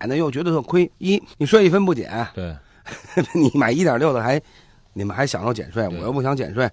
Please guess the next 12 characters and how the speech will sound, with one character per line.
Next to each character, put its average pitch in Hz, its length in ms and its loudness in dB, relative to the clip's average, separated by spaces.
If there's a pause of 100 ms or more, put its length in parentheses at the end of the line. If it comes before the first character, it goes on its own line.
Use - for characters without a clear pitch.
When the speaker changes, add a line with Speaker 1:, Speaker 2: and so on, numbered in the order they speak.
(140)
Speaker 2:
嗯。 87 180 -10 (280)
Speaker 1:
同 196 240 6
时 185 180 8
呢， 190 200 8 (240)
还 - 160 8
要 156 180 8
交 190 240 6
那 220 80 10
么 147 80 8
多 127 140 6
税 120 160 2
费， 104 200 0